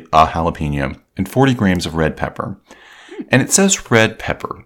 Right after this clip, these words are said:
and I had not rewatched the episode before I made this recipe. When I say red pepper, what would you go to the store and buy?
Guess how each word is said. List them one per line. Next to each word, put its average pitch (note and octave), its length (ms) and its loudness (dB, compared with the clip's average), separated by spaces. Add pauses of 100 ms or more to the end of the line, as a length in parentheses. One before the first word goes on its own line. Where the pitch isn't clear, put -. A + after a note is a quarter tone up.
and G#2 140 2
I C3+ 120 4
had D3+ 160 2
not A#2+ 180 4
rewatched E2 480 0
the - 140 -6
episode D2+ 480 -2
before D#2 260 -6
I D2+ 60 -2
made C2 240 -6
this B1 180 -10
recipe. - 440 -10 (420)
When A2+ 120 4
I B2+ 160 4
say E3 200 0
red G2 240 0
pepper, F2+ 420 -4
what G#2 240 2
would C#3+ 140 -2
you D3+ 80 -4
go E2 160 0
to E2+ 40 0
the E2+ 120 -6
store E2 240 -4
and E2+ 100 -2
buy? C#2 380 -2